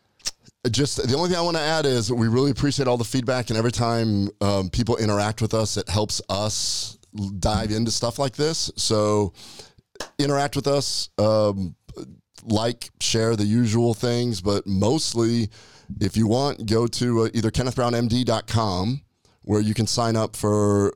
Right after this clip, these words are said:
uh, our newsletters where we talk about things like this. You can interact, or go to K B M D health dot com. You can sign up as well. We're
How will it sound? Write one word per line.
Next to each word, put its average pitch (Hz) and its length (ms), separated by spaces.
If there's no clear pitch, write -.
uh, 98 200
our 101 160
newsletters 110 460
where 101 120
we 98 80
talk 101 220
about 107 160
things 110 240
like 107 160
this. 117 260
You 101 80
can 98 140
interact, 104 720
or - 80
go 98 100
to 98 80
K 110 220
B 107 160
M 101 140
D 98 140
health 101 260
dot 101 180
com. 214 260
You 101 60
can 85 140
sign 98 240
up 92 120
as 87 140
well. 117 340
We're 117 560